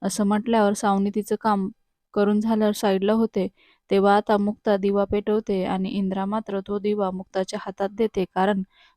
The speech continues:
लग्नाची जबाबदारी तुझ्याकडं," असं म्हणून तो दिवा ती तिला देते. इकडे मात्र मुक्ता हळुवारपणे पावलं टाकत असते. तेवढ्यात सावनी मनाशी म्हणते, "तू किती जपून पाऊल टाक, मात्र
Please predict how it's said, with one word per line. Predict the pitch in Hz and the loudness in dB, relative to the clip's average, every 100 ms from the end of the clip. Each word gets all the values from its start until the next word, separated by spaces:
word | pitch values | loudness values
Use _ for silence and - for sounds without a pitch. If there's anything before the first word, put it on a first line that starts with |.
| - | -2
लग्नाची | 202 202 202 - 214 | 2 2 0 -2 0
जबाबदारी | 202 196 196 208 208 208 | 2 2 2 2 2 2
तुझ्याकडं," | 202 202 - 214 190 | 0 0 0 2 2
असं | 185 - 196 | 0 -4 -2
म्हणून | 208 220 190 - _ _ - | 0 0 -2 -8 _ _ 0
तो | 208 | 2
दिवा | 208 214 208 | 4 4 2
ती | 190 196 | 0 -2
तिला | 196 190 | 0 0
देते. | 180 175 180 | 0 0 -2
इकडे | 180 - 185 | -2 -2 -2
मात्र | 196 214 214 208 | -2 -2 -2 0
मुक्ता | 214 220 - 190 214 _ _ _ _ _ _ _ - | -2 -4 -4 -4 -4 _ _ _ _ _ _ _ 0
हळुवारपणे | 226 226 226 226 226 220 | 4 6 4 4 2 2
पावलं | 220 208 202 208 | 4 6 6 4
टाकत | 202 202 202 | 2 0 -2
असते. | 208 - 202 202 | -2 -2 -2 0
तेवढ्यात | 202 202 208 185 _ _ _ _ _ _ _ _ _ _ _ _ _ _ - | 0 2 2 0 _ _ _ _ _ _ _ _ _ _ _ _ _ _ -8
सावनी | - 190 202 214 | 0 2 2 0
मनाशी | 214 202 - | 0 -2 -2
म्हणते, | 226 220 208 202 | 0 0 0 -2
"तू | 214 - | -2 -6
किती | 202 226 | -4 -2
जपून | 214 220 - 214 | 0 0 0 -2
पाऊल | 214 208 208 | 2 2 2
टाक, | 214 196 - | 2 -2 -2
मात्र | 202 196 - 220 | -4 -4 0 0